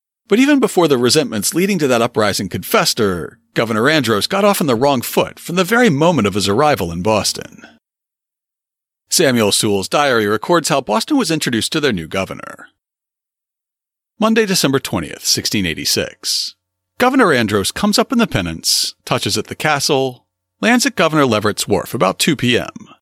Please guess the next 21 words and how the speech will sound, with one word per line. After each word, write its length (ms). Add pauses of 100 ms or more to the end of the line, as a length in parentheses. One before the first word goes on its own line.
(340)
where 140
the 100
president, 560
et 140
cetera, 360
meet 240
him, 540
and 140
so 260
march 360
up 120
through 140
the 80
guards 340
of 60
the 120
eight 160
companies 440
to 80
the 100
townhouse. 840